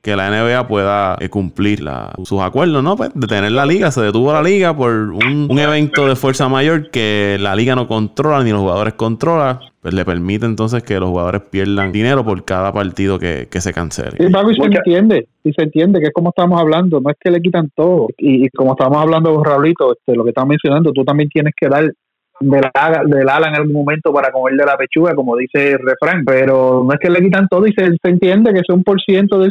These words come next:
Speaker 2: salario porque, hello, tú vas a seguir generando algún tipo de ingreso, pero el, el jefe tuyo, el, el patrono tuyo va a tener pérdidas y aún así te sigue, este, ayudando, que, que esa es la, esa es la, la parte que yo,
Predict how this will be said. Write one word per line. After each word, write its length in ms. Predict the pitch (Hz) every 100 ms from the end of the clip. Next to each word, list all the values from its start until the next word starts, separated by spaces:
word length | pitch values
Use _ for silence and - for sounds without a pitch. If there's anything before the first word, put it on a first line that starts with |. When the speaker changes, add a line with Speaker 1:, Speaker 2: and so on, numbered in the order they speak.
| 202
Speaker 2:
salario 320 | 190 180 220
porque, 280 | 220 185 170
hello, 400 | 147 156 214 139 - _ _ _ 156 -
tú 140 | 156
vas 360 | 170 175 170 175
a 40 | 160
seguir 220 | 170 170
generando 680 | 165 170 165 170 175 196 -
algún 240 | 165 165
tipo 220 | 165 165 156
de 80 |
ingreso, 500 | 147 147 190 202 143
pero 480 | 143 143 139 135 135 - -
el, 280 | 147 135 135 139
el 180 | 131
jefe 300 | 127 135 160 147
tuyo, 380 | 151 190 175
el, 160 | 151 135
el 220 | 139 135
patrono 360 | 127 123 139 151
tuyo 280 | 147 165 170
va 100 | 143
a 40 | 135
tener 260 | 143 143 143
pérdidas 380 | 156 196 165 139 - 147
y 80 |
aún 200 | 131 139
así 180 | 143 175
te 140 | 175 156
sigue, 280 | 139 139 147
este, 400 | - 156 139 117
ayudando, 580 | 139 131 131 190 180 131
que, 140 | 135
que 120 | 151 175
esa 120 | 202
es 60 |
la, 60 | 202
esa 240 | 196 196
es 80 | 202
la, 120 | 202
la 180 | 196 185
parte 260 | 185 208 185
que 100 | 160
yo, 180 | 151